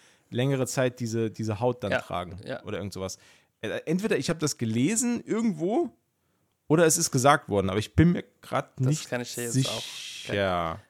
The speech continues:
Speaker 2: Kann ich leider jetzt nicht beantworten.
Speaker 1: Naja, lange
Speaker 2: Oder
Speaker 1: Rede,
Speaker 2: es
Speaker 1: kurzer Sinn. Ich weiß immer noch nicht, warum die die da unten im Keller halten. Das macht halt
Speaker 2: War
Speaker 1: gar
Speaker 2: ja
Speaker 1: keinen,
Speaker 2: auch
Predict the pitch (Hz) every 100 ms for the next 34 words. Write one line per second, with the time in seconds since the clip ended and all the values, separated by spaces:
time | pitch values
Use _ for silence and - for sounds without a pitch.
0 | _ - 139 147 135 131 131 123 120 -
1 | 120 - 113 98 113 - 98 - 123 139
2 | 107 - _ _ _ 117 135 170 - 165
3 | 147 165 135 127 180 196 - - - 131
4 | 143 139 165 160 156 139 135 151 143 135
5 | 139 131 127 143 131 127 139 123 95 87
6 | - - _ - 104 - - 123 - 123
7 | 147 156 147 113 107